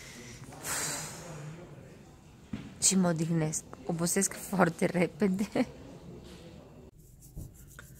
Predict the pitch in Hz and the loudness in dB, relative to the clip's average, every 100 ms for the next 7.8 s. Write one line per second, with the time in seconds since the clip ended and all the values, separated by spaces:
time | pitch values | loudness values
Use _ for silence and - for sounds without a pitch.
0 | - - - - - - 262 - 277 302 | -20 -18 -18 -18 2 8 12 12 12 12
1 | 302 277 277 269 240 220 196 202 - - | 12 12 12 10 8 8 6 4 -4 -12
2 | - 226 220 202 233 233 185 196 208 196 | -2 2 6 8 8 8 10 12 12 10
3 | - 185 180 185 208 208 196 196 196 - | 0 2 4 4 8 6 6 4 4 4
4 | 190 175 - 180 175 170 - 185 196 196 | 2 2 0 2 2 2 4 4 6 6
5 | 185 180 165 - - - - - - - | 6 4 2 -8 -12 -14 -16 -16 -16 -18
6 | - 214 220 208 - 214 208 190 190 190 | 8 10 12 8 8 8 8 6 6 4
7 | 160 - 226 190 160 165 - 185 | 4 6 6 4 0 2 4 2